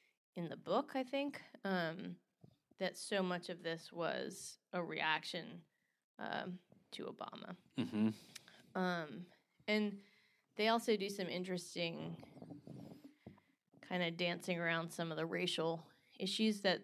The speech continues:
Speaker 1: sh-, they do talk about head on, but it's also kind of interesting, but I'll sort of bracket that just for the moment,
Speaker 2: Sure.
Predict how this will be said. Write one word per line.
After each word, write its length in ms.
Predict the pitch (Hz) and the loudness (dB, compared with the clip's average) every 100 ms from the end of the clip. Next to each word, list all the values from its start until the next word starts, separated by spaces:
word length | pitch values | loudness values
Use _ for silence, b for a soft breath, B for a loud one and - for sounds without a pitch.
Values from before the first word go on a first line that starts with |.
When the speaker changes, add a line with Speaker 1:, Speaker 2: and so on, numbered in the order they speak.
| - | -6
Speaker 1:
sh-, 120 | - - | -16 -4
they 140 | - 170 | 0 2
do 200 | 185 208 | 2 0
talk 320 | 202 165 190 | 4 4 4
about 260 | 202 202 180 | 4 4 4
head 180 | 190 208 | 2 4
on, 240 | 202 208 | 6 6
but 140 | 190 | 4
it's 140 | 170 170 | 4 4
also 300 | 180 180 175 | 4 4 2
kind 200 | 185 175 | 2 2
of 60 | |
interesting, 400 | 165 170 180 185 | 0 -2 -4 -2
but 100 | 175 | 0
I'll 100 | 170 | 0
sort 220 | 170 - 180 | 2 2 2
of 140 | 175 | 2
bracket 340 | 170 160 180 160 | 2 2 2 0
that 180 | 165 - | 0 0
just 240 | 185 175 - | 0 -2 -4
for 100 | 175 | -6
the 80 | |
moment, 220 | 170 156 165 | -4 0 10
Speaker 2:
Sure. 220 | 151 | 12